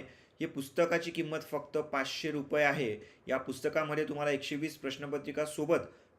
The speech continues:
गणित बुद्धिमत्तेचं स्पष्टीकरण मिळतंय. विजयपथ पब्लिकेशन पुणे यांनी हे पुस्तक तयार केलेलं आहे. लेखक आहेत विकास सिंदालकर सर, सचिन कुरुन सर आणि पवन देशपांडे सर. हे पुस्तक जर तुम्हाला ऑनलाइन विकत घ्यायचं असेल, तर नव्वद पंच्याहत्तर अडोतीस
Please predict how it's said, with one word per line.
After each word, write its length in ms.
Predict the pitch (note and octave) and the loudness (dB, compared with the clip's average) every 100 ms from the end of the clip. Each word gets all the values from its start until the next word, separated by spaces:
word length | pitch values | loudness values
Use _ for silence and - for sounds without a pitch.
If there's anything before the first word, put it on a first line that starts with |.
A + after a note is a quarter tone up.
| A#2 | -2
गणित 200 | C#3+ F3 | 0 0
बुद्धिमत्तेचं 680 | D#3+ C#3+ D3+ D#3 - C#3+ | -2 -2 0 0 -2 -8
स्पष्टीकरण 640 | D#3+ - C3+ - G3 G#3 F3+ | -8 -8 -6 -2 4 4 4
मिळतंय. 420 | D3+ C3 C#3 C#3 - - _ - | 0 2 0 0 -6 -20 _ -14
विजयपथ 480 | A2+ C3 D#3+ F3 - | -4 2 4 4 2
पब्लिकेशन 480 | - D3+ D3+ - D3+ | 2 0 0 -4 -6
पुणे 220 | D3 D3+ | -2 0
यांनी 220 | D3+ D3+ | 0 0
हे 160 | D3 D3 | 0 -2
पुस्तक 400 | - - - E3 D3+ | -2 -8 -4 0 4
तयार 180 | C#3+ | 6
केलेलं 280 | C#3 C#3 C#3 | 6 2 2
आहे. 100 | C#3 | 2
लेखक 300 | B2 A#2+ - | 2 0 -2
आहेत 180 | D3 C3 | -2 -2
विकास 440 | A#2 A#2 D3+ D3 - | -6 0 0 0 -4
सिंदालकर 420 | C3 D3 D3 D#3 | 2 2 4 0
सर, 400 | D3 D3+ A#2 A#2 | 0 0 2 -2
सचिन 420 | A#2 B2+ A2+ C3 | -6 -12 -10 -10
कुरुन 280 | B2+ C3+ D#3+ | -6 -4 -4
सर 220 | - D#3+ | -2 -2
आणि 160 | C3 C3 | 0 -4
पवन 280 | B2+ B2 B2+ | -4 -2 0
देशपांडे 460 | B2+ - D3+ D3 | -2 -2 -4 -4
सर. 160 | C3+ G2+ - - _ - | -4 -6 -10 -20 _ -10
हे 40 | |
पुस्तक 340 | C3+ C3+ - F3 | -6 -6 -2 -2
जर 220 | E3+ E3 | 0 0
तुम्हाला 220 | D#3 D#3 | 0 -2
ऑनलाइन 480 | - C3+ C3+ D#3 D#3+ | -2 -2 2 2 2
विकत 220 | C#3 C#3 | -2 -2
घ्यायचं 360 | C3 B2 A#2 B2+ | -2 -2 -2 -4
असेल, 260 | D#3+ C3 | -2 -2
तर 60 | A#2+ | -2
नव्वद 300 | A#2 B2 C#3+ | -2 0 0
पंच्याहत्तर 480 | D3 C3+ C3+ C#3+ B2+ | -2 -6 -6 -4 2
अडोतीस 440 | C#3 C3+ F3 - | 2 2 -2 -6